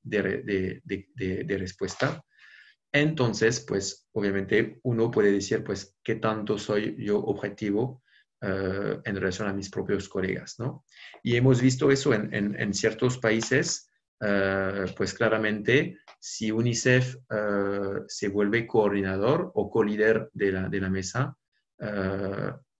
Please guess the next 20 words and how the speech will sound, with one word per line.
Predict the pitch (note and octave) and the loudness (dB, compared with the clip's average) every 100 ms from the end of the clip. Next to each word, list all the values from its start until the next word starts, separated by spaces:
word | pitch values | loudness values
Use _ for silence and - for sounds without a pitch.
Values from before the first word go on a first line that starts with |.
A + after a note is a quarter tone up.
| _ | _
eh, | F#2 F#2 F2+ F#2 G2 - F#3 - _ _ _ _ _ - | -6 -2 -2 -2 -4 -6 -8 -14 _ _ _ _ _ -6
el | F#2+ | -2
mismo | G#2 A#2+ B2 | 0 0 0
unicef | A#2 G#2 C3 C#3 | 0 0 0 0
también | G#2+ G#2+ A#2 | 0 0 0
toma | B2 B2 | 2 2
la | A#2 | 2
decisión | A2 G#2 - - D3+ - _ | 2 -2 -4 -2 -2 -4 _
de | - A2+ G#2+ | -6 -2 -2
no | G#2+ A2+ A#2+ B2+ B2+ _ | -2 0 2 2 -2 _
responder | - G2+ A2 - - G#2 G2+ A2+ - | -6 0 0 -2 -2 0 2 0 -2
como | G#2 G2 | -4 -4
actor, | F#2 - - - _ _ _ _ _ _ _ _ _ - | -4 -8 -12 -14 _ _ _ _ _ _ _ _ _ -6
eh, | F#2 F#2 G2 G2 F#2+ - | -2 -2 -2 -4 -6 -4
para | F#2+ F#2 | -2 -2
justamente | - - G2 F#2+ - - | -4 -4 -2 0 -2 -2
evitar | G2 G2 G#2 - - | -2 2 2 2 -6
estas, | A2 - F#2+ - | -8 -6 -6 -4
eh, | F#2+ F#2 F#2+ B2+ _ _ _ - | -4 -2 -4 -8 _ _ _ -10
esta, | G2+ - G2+ F#2+ F#2 F2+ | -8 -6 -4 -2 0 0